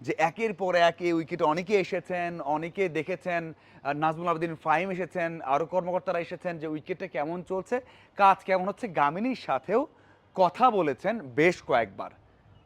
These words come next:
তার মানে আমরা বলতে পারি যে এবার উইকেট নিয়ে কনসার্ন এবং বিসিবি চাইবে বা ম্যানেজমেন্ট চাইবে যে এইবার কাজে লাগানো যাক এই উইকেটটা। তাহলে কেমন কাজে লাগানো? বাংলাদেশের কথা কি মনে আছে যে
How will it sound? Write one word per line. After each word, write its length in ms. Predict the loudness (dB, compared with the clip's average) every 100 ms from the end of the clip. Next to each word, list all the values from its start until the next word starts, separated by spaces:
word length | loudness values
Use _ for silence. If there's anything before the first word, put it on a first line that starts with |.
| _ 0
তার 200 | 2 4
মানে 300 | 2 0 0
আমরা 200 | 0 -2
বলতে 380 | -2 -4 0 2
পারি 340 | 2 2 -2
যে 120 | -4
এবার 180 | -4 -2
উইকেট 280 | -4 -6 -8
নিয়ে 120 | -6
কনসার্ন 420 | -4 -4 -4 -8
এবং 200 | -6 -8
বিসিবি 520 | -10 -10 -10 -10 -10 -8
চাইবে 520 | -2 -2 -2 -4 -4 -8 -20 -2
বা 100 | 0
ম্যানেজমেন্ট 500 | 2 0 -2 -8 -4
চাইবে 340 | -4 -2 -4
যে 120 | -6 -8 -8
এইবার 600 | -4 -4 0 0 2 0 -4 -16 -20 -20 -10 0
কাজে 300 | 0 2 4
লাগানো 380 | 4 2 -2
যাক 320 | 0 2 2 0 -10 _ _ _ -4
এই 140 | -2
উইকেটটা। 600 | 0 0 -2 -4 -6 -12 -14 _ _
তাহলে 140 | -4 0
কেমন 340 | 2 4 4
কাজে 220 | 2 2
লাগানো? 260 | 0 -4 -8 -6
বাংলাদেশের 400 | 0 0 0 -4
কথা 120 | -4
কি 80 | -4
মনে 220 | -4 0
আছে 220 | 0 -2
যে 220 | 0 0